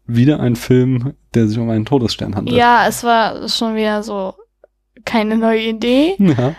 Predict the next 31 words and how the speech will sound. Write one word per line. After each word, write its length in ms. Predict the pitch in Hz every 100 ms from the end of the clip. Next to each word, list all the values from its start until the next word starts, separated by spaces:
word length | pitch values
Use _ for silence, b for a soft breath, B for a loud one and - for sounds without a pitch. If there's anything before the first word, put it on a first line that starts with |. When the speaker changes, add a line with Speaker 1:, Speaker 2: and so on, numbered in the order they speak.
| -
Speaker 2:
Aber 340 | 262 262 269
bei 160 | 254 247
diesem 440 | 233 262 262 254
Film 260 | 254 262 247
war 160 | 240 240
es 100 | 240
halt, 420 | 226 226 233 - _ _ _
fand 320 | - - 220 240
ich's 140 | -
nicht 200 | 240 233
so 100 | -
schlimm, 640 | 202 - 233 254 311 330 330
weil's 640 | 262 226 220 220 226 -
halt, 540 | 226 214 214 214 - -
ähm, 340 | 208 202 208 214 B B
das 160 | - -
war 100 | 240
ja 100 | 240 226
noch 100 | 214
derselbe 460 | 214 196 214 233 220
Todesstern 920 | - 254 202 196 - 202 196 131 117
Speaker 1:
Mhm. 80 | 110
Speaker 2:
wie 100 | 214
beim 200 | 214 214
Anfang 480 | 214 233 233 226 214
und 140 | 208
es 160 | 214 -
war 120 | 214
jetzt 280 | 214 208 -
nicht 180 | 220 214
so, 160 | 226